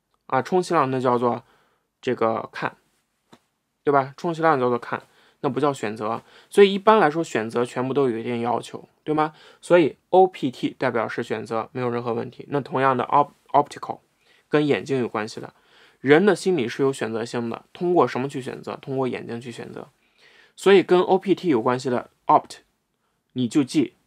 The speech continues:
选择，没有任何问题，好吧？啊，它但凡出现这个点，肯定会给你出现O P T哈。好，acoustical property。acoustical 声音，property 叫做这个财产。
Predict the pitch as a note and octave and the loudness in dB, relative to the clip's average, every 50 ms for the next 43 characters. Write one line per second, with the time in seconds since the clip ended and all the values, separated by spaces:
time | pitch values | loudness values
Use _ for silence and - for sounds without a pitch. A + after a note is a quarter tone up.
0 | _ _ - - B2 A2 A2+ A#2 B2 B2 A#2+ - _ - B2+ B2+ A#2+ B2 B2+ B2+ | _ _ -8 -6 -6 -4 -4 -2 -4 -4 -4 -6 _ -6 -4 -2 -2 -2 -2 -4
1 | C3+ B2+ C3 A#2+ A#2 - C3 - _ _ _ _ _ _ _ _ _ _ _ _ | -4 -4 -4 -6 -8 -12 -18 -20 _ _ _ _ _ _ _ _ _ _ _ _
2 | _ _ _ _ _ _ _ _ _ _ _ _ - B2+ B2+ B2+ C3 - - - | _ _ _ _ _ _ _ _ _ _ _ _ -2 0 0 0 0 -2 -2 -2
3 | C3 B2+ B2 C3 F3 F#3 F3+ - A3+ F3+ C#3 C3 C3+ C#3 E3 E3 - F3 E3 E3 | -2 -2 -2 0 0 0 2 4 2 2 2 0 -2 -4 -4 -6 -8 -8 -6 -4
4 | D3 C3+ C3 C#3 C3 B2+ A#2 A#2 A2 - _ _ _ _ _ _ - A2 A2+ C#3+ | -6 -4 -4 -4 -4 -4 -6 -6 -10 -12 _ _ _ _ _ _ -8 -4 -2 -2
5 | F#3 G3 C#3 - A#2 G#2+ A2+ - - A#2+ A#2+ A#2+ A2+ - _ _ - A#2+ A2+ - | 0 0 -2 -2 -4 -6 -8 -12 -14 -12 -10 -10 -12 -12 _ _ -6 -6 -6 -6
6 | A#2+ - - - - - - - - _ _ _ _ _ _ _ _ _ _ _ | -12 -14 -14 -18 -18 -18 -20 -20 -20 _ _ _ _ _ _ _ _ _ _ _
7 | _ - _ _ _ _ _ E3+ F3+ - - F3+ F3+ - G#3+ A3+ - - F#3 E3 | _ -20 _ _ _ _ _ 4 4 6 6 2 2 2 0 0 0 0 -2 -2
8 | - E3 D3+ - - D3 D3 D3 C#3+ A#2 A#2 - - _ _ _ _ _ _ _ | -2 -4 -4 -2 2 2 2 2 0 -4 -6 -8 -10 _ _ _ _ _ _ _
9 | _ _ _ _ _ _ _ _ _ _ _ _ _ _ _ _ _ D3 - - | _ _ _ _ _ _ _ _ _ _ _ _ _ _ _ _ _ -6 -2 -2
10 | E3+ E3 - C#3 A#2+ - A2+ A#2 - - C#3 C#3 C#3+ D3+ D#3 - - _ _ _ | -4 -2 -2 -2 0 0 -4 -4 -4 -4 -4 -2 -2 -4 -4 -8 -14 _ _ _
11 | _ _ - C#3+ C#3+ C#3 C3+ B2 A#2 - - _ _ _ _ _ _ _ _ - | _ _ 2 2 2 2 -2 -6 -6 -6 -10 _ _ _ _ _ _ _ _ -4
12 | A#2+ A#2+ B2 A#2 A2+ A2+ A2+ A2+ - A#2 A2+ A#2 A2 A2+ A2+ A2+ - - - - | -2 0 2 0 0 0 -2 -4 -6 -8 -4 -4 -4 -4 -4 -6 -8 -10 -12 -14
13 | - - - - - _ - _ _ _ _ _ _ _ _ _ _ _ _ _ | -14 -16 -18 -20 -20 _ -20 _ _ _ _ _ _ _ _ _ _ _ _ _
14 | _ _ _ - - C#3 - C#3 - | _ _ _ -12 -12 -8 -8 -8 -8